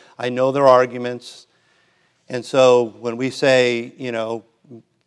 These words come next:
Mary's got a Savior, they'll say, "Well, in the Bible, Savior can refer to a lot of different things. It can refer to salvation from bondage, salvation from obscurity, salvation from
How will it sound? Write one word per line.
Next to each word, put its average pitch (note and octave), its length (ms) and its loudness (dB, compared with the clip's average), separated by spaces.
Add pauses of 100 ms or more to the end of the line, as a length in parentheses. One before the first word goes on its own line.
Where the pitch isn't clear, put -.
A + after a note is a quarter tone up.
(560)
Mary's C3 540 -6 (400)
got C3 160 -2
a A#2 60 -6
Savior, A#2+ 600 0
they'll B2 220 2
say, B2+ 220 -2
"Well, C3+ 500 6 (260)
in D3+ 140 0
the F3+ 60 4
Bible, D#3+ 680 8 (760)
Savior E3+ 460 4
can E3 180 -2
refer D#3 320 6
to D#3 120 4
a D3 60 4
lot D3 180 8
of D3 80 0
different C#3+ 280 -2
things. C#3 500 2 (2500)
It D3 140 -2
can D3+ 140 2
refer D3 400 6
to C3 340 -4 (1120)
salvation D3+ 840 4
from C3 360 -2
bondage, C#3+ 560 2
salvation C#3 580 2
from B2 220 -2
obscurity, D3 880 2
salvation C3+ 720 -2
from B2+ 260 -6